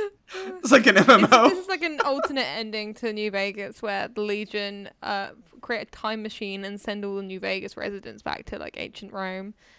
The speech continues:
Speaker 1: And I think that that would be a very
Speaker 2: Yeah.
Speaker 1: fun concept for a game.
Speaker 2: Um, the, uh, and then, oh wow, they can give you, uh, the-, they can, they can generate themes too specifically here.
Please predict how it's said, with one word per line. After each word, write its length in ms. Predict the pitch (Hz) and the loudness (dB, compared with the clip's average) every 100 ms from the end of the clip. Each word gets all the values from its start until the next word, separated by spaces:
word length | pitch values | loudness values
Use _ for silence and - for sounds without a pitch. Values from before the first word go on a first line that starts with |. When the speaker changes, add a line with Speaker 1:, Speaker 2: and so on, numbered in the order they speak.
| _ _ _ _ - | _ _ _ _ -12
Speaker 1:
And 440 | - 208 214 208 - | -4 -2 -2 -4 -6
I 160 | - 247 | 0 0
think 180 | 302 254 | 0 -4
that 120 | 220 | 0
that 140 | 240 | 0
would 100 | 233 | 0
be 120 | 214 220 | -2 -4
a 80 | |
very 340 | 214 151 - 202 | -2 2 2 0
Speaker 2:
Yeah. 60 | - | -4
Speaker 1:
fun 220 | 202 208 | -8 -8
concept 420 | 214 208 - - | -12 -12 -12 -12
for 120 | - | -12
a 60 | 80 | -10
game. 360 | 80 76 - 220 _ _ _ _ _ _ _ _ _ _ _ - - _ _ _ _ _ _ - - _ _ _ | -10 -10 -12 -16 _ _ _ _ _ _ _ _ _ _ _ -20 -20 _ _ _ _ _ _ -20 -20 _ _ _
Speaker 2:
Um, 580 | - 123 127 123 120 120 _ _ _ _ _ _ _ | -6 -2 -2 -2 -6 -10 _ _ _ _ _ _ _
the, 420 | 127 127 143 135 | -12 -6 -4 -2
uh, 480 | 123 127 120 117 113 110 _ _ _ - | 0 0 0 0 -2 -6 _ _ _ -10
and 200 | 131 139 | -8 -4
then, 180 | 139 139 | -6 -2
oh 120 | 180 | 0
wow, 300 | 165 165 147 | 2 2 2
they 120 | 110 | 0
can 180 | 151 180 | -4 -4
give 160 | 151 185 | -4 -4
you, 240 | 175 127 | -4 -4
uh, 260 | 92 110 104 - _ _ - _ | -2 -4 -6 -12 _ _ -20 _
the-, 220 | 139 135 | -10 -10
they 140 | - 147 | -10 -8
can, 200 | 156 95 | -8 -6
they 140 | 139 | -4
can 100 | 156 | -4
generate 420 | 131 139 120 - | -4 -4 -4 -8
themes 340 | - 127 147 139 | -8 -8 -8 -8
too 180 | 127 135 | -8 -8
specifically 600 | - 143 - 147 156 147 | -10 -10 -8 -8 -8 -6
here. 360 | 147 139 143 | -4 -4 -6